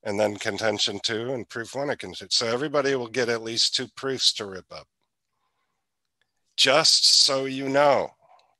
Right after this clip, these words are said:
this is for practice. <clears throat> Excuse me. This is for practice.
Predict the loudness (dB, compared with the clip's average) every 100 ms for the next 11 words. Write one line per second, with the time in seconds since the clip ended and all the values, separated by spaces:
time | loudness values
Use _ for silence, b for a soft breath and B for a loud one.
0 | _ _ _ _ _ _ _ _ _ _
1 | _ _ _ _ -10 -4 2 2 2 -2
2 | -4 0 -2 -2 -8 -8 -12 _ -4 0
3 | 0 -4 -2 0 -2 -8 _ -20 _ _
4 | -14 -14 -12 -14 -12 -12 -14 -14 -16 -4
5 | -2 -2 -6 -8 -12 B B B B 0
6 | 4 4 2 0 -4 -4 0 0 -2 -6
7 | 2 4 2